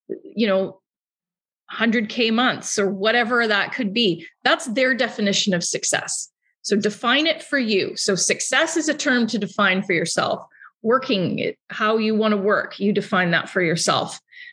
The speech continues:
Um, all these different things, like, figure out how you want to feel, how you want those words to make you feel. Find the words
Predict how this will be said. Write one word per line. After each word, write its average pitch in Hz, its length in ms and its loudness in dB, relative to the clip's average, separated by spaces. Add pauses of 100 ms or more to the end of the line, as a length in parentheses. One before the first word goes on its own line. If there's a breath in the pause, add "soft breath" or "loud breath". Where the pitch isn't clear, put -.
(140 loud breath)
Um, 180 580 0
all 262 180 2
these 247 240 0
different 214 340 -2
things, - 480 -2
like, - 320 -2 (260)
figure 311 300 2
out 302 160 2
how 247 200 2
you 233 560 2
want 208 500 0
to 214 100 -4
feel, 247 540 0
how 214 180 0
you 190 260 2
want 202 280 0
those 196 200 0
words 185 360 0
to 214 80 -2
make 185 240 0
you 175 100 0
feel. 208 380 0 (560 loud breath)
Find 214 260 2
the 214 60 2
words 196 340 0